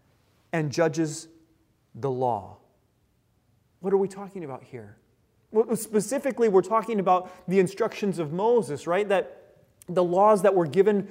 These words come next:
by God to his people on how they ought to live and worship him.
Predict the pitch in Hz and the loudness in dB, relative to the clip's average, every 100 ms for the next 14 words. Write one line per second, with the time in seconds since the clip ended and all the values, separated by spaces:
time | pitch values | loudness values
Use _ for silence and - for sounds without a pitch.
0 | - - 156 170 170 151 151 151 185 196 | -14 -6 -2 0 0 -2 -2 0 0 -2
1 | - 208 214 202 202 - - 180 180 208 | -6 -2 -2 0 0 -2 -10 -10 2 4
2 | 233 196 160 - 175 185 185 170 175 180 | 4 2 -4 -2 -2 0 0 -2 -6 -8
3 | 147 156 202 170 139 135 160 - 202 - | -6 -2 -2 -4 -6 -8 -4 -4 -4 -6
4 | 190 247 | -12 -12